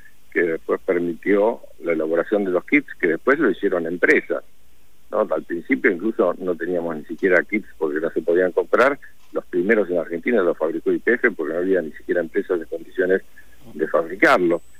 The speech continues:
Y en pocos días vamos a tener la vacuna seguramente, eh, contra el covid, la bivalente, el primer país de la región en condiciones de hacerla, pero esos son años y años de científicos que trabajaron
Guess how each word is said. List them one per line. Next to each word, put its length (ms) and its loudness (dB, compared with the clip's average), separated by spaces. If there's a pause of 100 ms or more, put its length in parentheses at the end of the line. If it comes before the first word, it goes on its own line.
(120)
Y 140 2
en 140 0
pocos 360 2
días 220 4
vamos 260 0
a 80 -4
tener 220 0
la 100 2
vacuna 480 0
seguramente, 720 -2 (600)
eh, 360 -2 (100)
contra 240 -2
el 120 2
covid, 340 4
la 140 4
bivalente, 800 2 (100)
el 220 -6
primer 360 0
país 240 4
de 80 2
la 140 2
región 320 -4
en 160 -6
condiciones 600 -4
de 80 2
hacerla, 540 2 (480)
pero 200 0
esos 220 0
son 180 -4 (140)
años 360 0 (160)
y 100 -2
años 300 2
de 140 -8
científicos 640 -2
que 100 -2
trabajaron 640 2